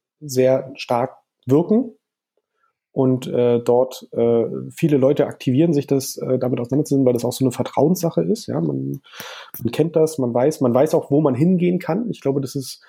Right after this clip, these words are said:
bei <clears throat> vielen auch immer noch so ein, so ein Faktor, dass man sagt, okay, wenn irgendwas kaputt ist, also ich muss jetzt mal, mal so an meine Eltern denken zum Beispiel, die sagen halt dann, ja,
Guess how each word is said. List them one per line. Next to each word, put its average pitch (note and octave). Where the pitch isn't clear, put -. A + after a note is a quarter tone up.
bei C3+
<clears throat> F3+
vielen E3+
auch D#3
immer E3+
noch E3+
so E3
ein, D#3
so C#3+
ein C#3+
Faktor, D3+
dass -
man C3
sagt, A#2+
okay, B2
wenn A2+
irgendwas A#2+
kaputt -
ist, A#2+
also F#2
ich -
muss F#2+
jetzt -
mal, C#2+
mal F#2+
so F#2+
an F2+
meine F#2+
Eltern E2+
denken E2
zum -
Beispiel, B2
die F#2+
sagen F2
halt G2
dann, G#2
ja, F#2+